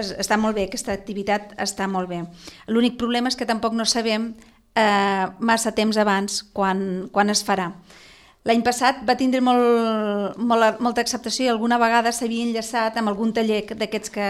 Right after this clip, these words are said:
es fan i les mateixes,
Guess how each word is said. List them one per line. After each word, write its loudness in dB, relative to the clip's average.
es -8
fan -2
i 0
les 0
mateixes, -2